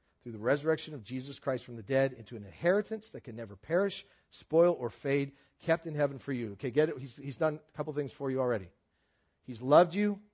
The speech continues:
He sacrificed himself for you. He's given you a new hope and a new life. He's also establishing what the end result will be. That there is going to be an inheritance laid up for you, that it's not gonna spoil or fade.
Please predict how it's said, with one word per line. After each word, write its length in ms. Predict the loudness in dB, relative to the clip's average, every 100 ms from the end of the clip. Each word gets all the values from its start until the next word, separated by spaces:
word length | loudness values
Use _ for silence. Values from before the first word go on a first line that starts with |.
| _
He 120 | -12 -6
sacrificed 600 | 2 2 2 -2 -2 -2
himself 320 | -8 -6 -6 -8
for 100 | -10
you. 160 | -8
He's 240 | -8 -10 -6
given 240 | -4 -4
you 120 | -6
a 40 | -4
new 160 | -4
hope 240 | 2 0 0
and 100 | -6
a 40 |
new 160 | -4 0
life. 340 | 2 0 -6 _ _
He's 180 | -8 4
also 380 | 6 6 2 0
establishing 840 | 0 2 2 2 -2 -6 -8 -6
what 160 | -4 -4
the 140 | -4
end 320 | 0 0 -2 -12 _ _ _ _ -10
result 380 | -4 2 2 2
will 100 | -2
be. 220 | -6 -10 -14 _ _ _ _ _ _ _ _
That 120 | -4 2
there 140 | 2
is 80 | 2
going 180 | 0 0
to 60 |
be 100 | 0
an 80 | -2
inheritance 760 | -4 -4 4 4 4 -2 -8
laid 200 | -2 0
up 100 | -2
for 100 | -4
you, 100 | -4
that 260 | -2 -2 -6
it's 160 | -12 -2
not 160 | -2
gonna 100 | 0
spoil 340 | -8 -6 -2 0
or 100 | 0
fade. 260 | 0 0